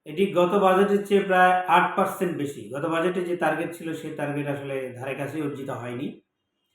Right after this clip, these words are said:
এবং গত বাজেটের চেয়ে সাত হাজার কোটি টাকা কম বাজেট দেখানো হয়েছে, কিন্তু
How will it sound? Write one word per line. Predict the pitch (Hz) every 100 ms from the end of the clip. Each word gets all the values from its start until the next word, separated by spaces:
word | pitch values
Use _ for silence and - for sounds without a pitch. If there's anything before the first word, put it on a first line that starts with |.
| _ _ _ _ 143
এবং | 139 139
গত | 143 160 160
বাজেটের | 160 175 175
চেয়ে | 170 156
সাত | 143 147
হাজার | 156 156
কোটি | - 143
টাকা | 151 147 -
কম | 151 185 180
বাজেট | 170 165 147
দেখানো | 143 147 139
হয়েছে, | 139 139 143 143 _ _ _ _ _ _ _ _ _ _ -
কিন্তু | 190 202